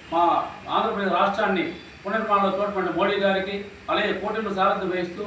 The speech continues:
కూటమి నాయకత్వాన్ని మూడు పార్టీలు సమన్వయపరుచుకుంటూ, ఏ పార్టీకి ఏ చిన్న అన్యాయం జరగకుండా కా-, సమతుల్యంగా పరిపాలించిన మా నాయకుడు చంద్రబాబు నాయుడు గారికి, లోకేష్ అన్న గారికి, పవన్ కళ్యాణ్ గారికి పేరు పేరు ధన్యవాదాలు తెలుసుకుంటూ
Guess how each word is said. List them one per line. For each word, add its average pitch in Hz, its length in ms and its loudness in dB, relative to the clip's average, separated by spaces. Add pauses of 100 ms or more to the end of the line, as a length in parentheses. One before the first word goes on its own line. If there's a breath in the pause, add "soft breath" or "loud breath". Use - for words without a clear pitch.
(500)
కూటమి 226 220 2
నాయకత్వాన్ని 196 680 0
మూడు 226 140 2
పార్టీలు 208 280 4
సమన్వయపరుచుకుంటూ, 196 920 -4 (320)
ఏ 220 160 4
పార్టీకి 226 380 4
ఏ 208 40 -2
చిన్న 202 220 -4
అన్యాయం 202 360 0
జరగకుండా 190 420 -2
కా-, 185 320 -2 (380)
సమతుల్యంగా 208 680 -2
పరిపాలించిన 196 460 0 (120)
మా 170 180 0
నాయకుడు 202 200 0
చంద్రబాబు 190 420 0
నాయుడు 180 180 0
గారికి, 202 380 -4 (340)
లోకేష్ 208 340 0
అన్న 196 220 0
గారికి, 190 400 -4 (300)
పవన్ 226 220 0
కళ్యాణ్ 196 320 0
గారికి 185 380 -4 (260)
పేరు 220 100 0
పేరు 226 240 2
ధన్యవాదాలు 190 440 0
తెలుసుకుంటూ 175 520 -6